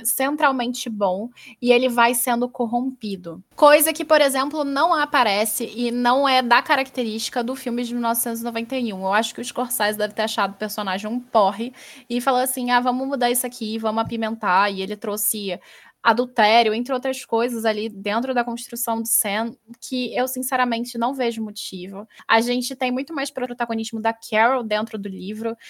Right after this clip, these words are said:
então isso me incomodou bastante. Eu acho que a obra cinematográfica não consegue trazer o impacto que a obra literária consegue. E eu acho que isso é muito culpa do Scorsese, embora seja um excelente filme, eu acho que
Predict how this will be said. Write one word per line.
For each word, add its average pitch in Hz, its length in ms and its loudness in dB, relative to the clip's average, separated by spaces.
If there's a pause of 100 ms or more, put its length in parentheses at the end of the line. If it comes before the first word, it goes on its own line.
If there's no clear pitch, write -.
(240)
então 247 600 6
isso 269 280 -4
me 269 80 -2
incomodou 254 420 -2
bastante. 233 840 -2 (180)
Eu 226 160 8
acho 247 340 6
que - 160 -4
a 240 120 8
obra 262 460 4 (120)
cinematográfica 269 1000 2
não 262 320 0
consegue 302 520 2
trazer 247 500 0
o 262 80 -4
impacto 262 680 2
que 247 300 -10 (100)
a 254 200 8
obra 254 260 6
literária 240 500 2
consegue. 233 760 -4 (420)
E 247 280 2
eu 247 120 8
acho 262 280 6
que 254 80 -10
isso 262 160 -4
é - 20 -2
muito 269 220 -6
culpa 285 260 -4
do 240 100 -4
Scorsese, 214 640 0
embora 220 280 2
seja 226 420 0
um 233 140 -2
excelente 233 500 -2
filme, 226 260 -2
eu 220 120 6
acho 226 260 4
que 233 300 -8